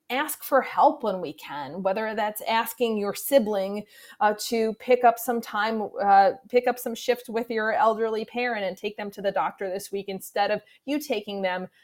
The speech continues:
to the doctor this week, so you can put more time in the office to work towards that promotion so you can make more money for your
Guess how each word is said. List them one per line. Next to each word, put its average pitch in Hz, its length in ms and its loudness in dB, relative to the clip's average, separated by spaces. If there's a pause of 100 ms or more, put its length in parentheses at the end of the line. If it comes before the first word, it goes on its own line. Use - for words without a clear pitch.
(120)
to 220 100 -2
the 196 140 -2
doctor 190 480 2
this 190 240 -6
week, 196 180 -4
so 208 140 -6
you 208 180 -6
can 208 160 -8
put 208 180 -8
more 208 140 -2
time 202 320 -4
in 196 60 -4
the 196 100 -4
office 196 540 -2 (260)
to 247 100 -2
work 220 280 2
towards 214 280 -4
that 202 220 -2
promotion 202 460 -4
so - 120 -10
you 202 220 -6
can 202 220 -8
make 196 240 -4
more 190 140 0
money 190 340 -4
for 190 360 2 (280)
your 208 380 4